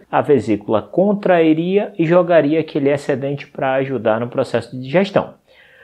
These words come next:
Se o paciente não tem mais vesícula, agora essa secreção vai se dar de forma contínua, porque ela vai ser produzida por fígado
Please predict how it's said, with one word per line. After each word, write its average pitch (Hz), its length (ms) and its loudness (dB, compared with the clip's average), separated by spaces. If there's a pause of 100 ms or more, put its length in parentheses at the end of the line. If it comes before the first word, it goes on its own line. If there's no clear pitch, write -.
(120)
Se - 160 -2
o 208 60 8
paciente 107 560 0
não 104 140 -2
tem 104 180 -2
mais 104 220 -2
vesícula, 156 800 0
agora 104 600 2 (120)
essa 185 320 2
secreção 135 720 -2
vai 117 160 2
se 120 160 -6
dar 104 180 4
de 101 140 -4
forma 143 640 0 (260)
contínua, 175 840 0
porque - 240 -4
ela 92 160 2
vai 87 180 -2
ser 190 260 0
produzida 170 600 0
por 160 180 -4
fígado 180 500 -2